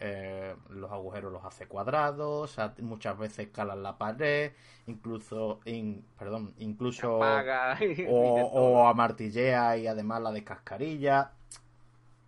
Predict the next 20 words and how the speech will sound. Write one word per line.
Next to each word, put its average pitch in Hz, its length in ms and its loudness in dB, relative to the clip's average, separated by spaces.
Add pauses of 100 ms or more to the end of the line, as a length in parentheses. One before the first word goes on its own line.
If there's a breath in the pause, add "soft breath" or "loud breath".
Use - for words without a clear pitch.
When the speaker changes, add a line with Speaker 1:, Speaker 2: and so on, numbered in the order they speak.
(460)
Speaker 1:
Eh, 165 340 2
has 139 140 0
puesto 180 300 -2
un 160 140 -2
ejemplo 185 560 -2 (200)
perfecto, 104 1000 -4
muy 120 220 -6
fácil 120 280 -8
de 107 120 -6
entender. 98 220 -8 (760 loud breath)
Vamos 208 300 8
a 214 120 6
dejar 175 220 2
ya 160 100 6
el, 151 180 0
el 127 360 4
tema 143 260 0
de 104 280 -2
Epic 127 240 -4
Game. 156 300 -2